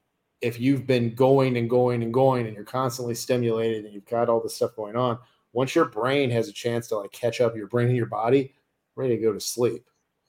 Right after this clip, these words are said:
Now, it's gonna take some time to develop the sleep habit, but I, I have a, I have a feeling when you're more well rested, and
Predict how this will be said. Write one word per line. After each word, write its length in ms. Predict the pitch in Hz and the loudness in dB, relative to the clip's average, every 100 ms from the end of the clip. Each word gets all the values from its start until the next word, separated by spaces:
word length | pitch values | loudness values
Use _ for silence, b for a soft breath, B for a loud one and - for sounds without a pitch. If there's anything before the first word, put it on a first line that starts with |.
| _ _ _ _ - | _ _ _ _ -6
Now, 460 | 117 117 113 107 - _ _ - | -2 0 0 -4 -10 _ _ -2
it's 180 | 127 151 | 2 4
gonna 220 | 135 120 | 4 2
take 300 | - 143 135 | 4 2 4
some 200 | - 113 | -2 -4
time 360 | - 127 143 135 | -2 0 2 2
to 120 | 120 | 0
develop 340 | 113 110 98 | -2 -2 -4
the 100 | 101 | -6
sleep 360 | - - 156 151 | -2 2 2 4
habit, 260 | 120 107 | 0 0
but 100 | 110 | -4
I, 220 | 110 120 - | -6 -8 -6
I 100 | 117 120 | -4 0
have 280 | 143 156 | 2 2
a, 100 | 123 95 - - | 0 -4 -8 -2
I 200 | 117 120 120 | 0 2 2
have 220 | 147 170 165 | 4 4 4
a 140 | 143 131 | 2 2
feeling 460 | 131 131 98 85 - - _ _ _ _ _ _ | 2 2 0 -8 -18 -20 _ _ _ _ _ _
when 180 | 117 123 | 0 4
you're 380 | 123 123 117 - _ _ _ _ _ _ _ _ 110 | 6 6 6 0 _ _ _ _ _ _ _ _ -6
more 280 | 113 139 | 4 6
well 280 | 139 147 151 | 10 10 10
rested, 580 | 123 117 120 139 135 B B B 143 | 8 4 2 0 0 B B B 4
and 300 | 143 127 | 4 2